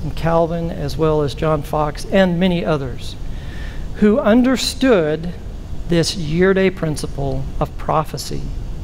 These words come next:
And they recognized that they were living in those dark ages,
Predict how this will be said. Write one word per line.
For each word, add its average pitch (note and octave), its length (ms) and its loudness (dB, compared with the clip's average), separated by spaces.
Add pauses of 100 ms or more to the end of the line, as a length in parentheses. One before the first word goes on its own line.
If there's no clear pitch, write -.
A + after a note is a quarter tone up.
(600)
And D#3 260 4
they F3+ 160 6
recognized C#3+ 880 2
that D3+ 160 0
they D#3 140 4
were D3+ 180 2
living F#3+ 540 4
in D3+ 240 0
those C#3+ 320 0
dark D3+ 380 0
ages, D#3+ 680 -2